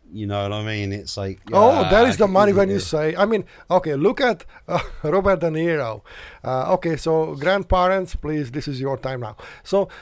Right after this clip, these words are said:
Speaker 2: uh,
Speaker 1: Mm.
Speaker 2: <laughs> Robert De Niro gets the paycheck for every crap movie because that's a paycheck. And, you know, divorce
Speaker 1: Yeah.
Speaker 2: is a bitch. Divorce is a bitch.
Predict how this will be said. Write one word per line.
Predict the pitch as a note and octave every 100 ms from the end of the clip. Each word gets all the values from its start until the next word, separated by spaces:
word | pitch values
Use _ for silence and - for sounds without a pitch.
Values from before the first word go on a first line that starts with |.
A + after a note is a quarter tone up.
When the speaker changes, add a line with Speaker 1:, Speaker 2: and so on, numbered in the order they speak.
| -
Speaker 2:
uh, | - E3+ C3+ - -
Speaker 1:
Mm. | C3 A#2+ F#2+ - - B3
Speaker 2:
<laughs> | - - - -
Robert | B3 D4+
De | A3
Niro | A3+ D4+ C4+ D3 B2+ - - _ _ - B2+
gets | D#3 G3+ -
the | D#3+
paycheck | D#3+ D#3 D3 - B2 A#2+ - - -
for | C#3
every | C#3 D3 C3+
crap | C#3+ B2+
movie | C#3+ C#3+ A2+
because | A2 C3
that's | - C3+
a | B2
paycheck. | C3+ B2 - - _ _ _ _ _ _ _ _ _ _ _ _ _ _ _ _ _ _ _ _ -
And, | D3 D3+
you | F3+
know, | E3+ E3
divorce | C3+ B2 B3 G#3 E3 D#3+ D#3+
Speaker 1:
Yeah. | D#3+
Speaker 2:
is | A#2
a | B2
bitch. | A2+ - - - -
Divorce | A#2+ D#3+ D3 B2
is | A#2+
a | A#2
bitch. | - - -